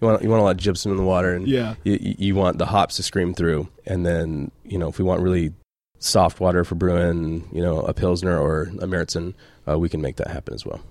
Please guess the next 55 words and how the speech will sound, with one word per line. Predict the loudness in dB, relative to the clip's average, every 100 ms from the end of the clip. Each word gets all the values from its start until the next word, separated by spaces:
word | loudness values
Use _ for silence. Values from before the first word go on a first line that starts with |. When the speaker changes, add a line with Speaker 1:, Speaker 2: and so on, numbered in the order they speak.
| -4
Speaker 2:
Yeah, | -4 -2
I | -2
heard | 0 0 -2 -6
from | -2 -2
a | 0
brewer | 2 2
down | 2
in | -2
San | -2 -2
Diego | 0 0 0
that | 0 -4 -4
the | -2
reason | 2 2 4 2
that | 2 0 -2
San | 0 2
Diego | 2
I | 2 0
P | 0 0
As | 0
were | -2
so | 0 0
popular | -2 -2 -4
and | -4
so | -4
good | -2 0 -2 -6 -14 -8
is | -4
'cause | -2
their | 0 0
water | 0 0 0
is | -2
such | -8
crap. | -6 -8 -8 -14 2
Speaker 1:
It, | 4 6
it's, | 2 2
it's | 2 4
a | 4
hard | 6 6 8
water | 6 6 4
source, | 0 -2 2
yeah. | 4 4
Speaker 2:
Yeah. | 2 -2 -2
Speaker 1:
Yeah, | 0 0 -2 -2
and, | 0 0
and | 2
that | 2 2
really, | 2 2 -2 -8 -18 -20 -12 -4
you |
know, | 0 0 -2 -10 -20 _ 0
lends | 4 4 2
itself | 0 0 0
just | 0 -2
to | 0
a |
hoppy | 2 0 0
beer, | -2 2 2 0 -6